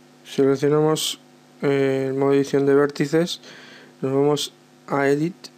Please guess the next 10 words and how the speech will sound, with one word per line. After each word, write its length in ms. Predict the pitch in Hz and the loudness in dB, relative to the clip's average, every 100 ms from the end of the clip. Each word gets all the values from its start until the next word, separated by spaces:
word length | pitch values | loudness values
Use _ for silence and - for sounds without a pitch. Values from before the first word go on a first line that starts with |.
| - _ _ - - - | -20 _ _ -20 -18 -6
¿vale? 340 | 139 156 190 - | -2 -2 -4 -6
Y 240 | 156 170 - - _ _ | -4 -2 -4 -16 _ _
pulsamos 760 | - 143 - 143 139 143 - - _ _ | -2 -2 0 -2 -2 -4 -8 -12 _ _
Quit 280 | - 139 - - | -2 -2 -4 -10
Slate, 440 | 127 143 151 175 - - _ _ _ - _ _ - _ - _ _ _ - _ - _ - - - | -4 0 0 -2 -8 -20 _ _ _ -20 _ _ -20 _ -20 _ _ _ -20 _ -20 _ -20 -20 -16
activamos, 640 | - 131 135 151 180 - - | -2 0 0 -2 -8 -14 -12
estaba 240 | - 127 | -6 -4
pulsada, 440 | 127 123 139 151 185 - - - - - - _ - - - | -2 -2 -2 -2 -4 -12 -20 -20 -20 -20 -20 _ -20 -20 -6
eh, 360 | 135 127 127 127 | -2 2 2 2
mantenéis 1040 | 131 127 131 135 147 185 208 - - - | 0 0 2 2 2 2 0 -4 -8 -12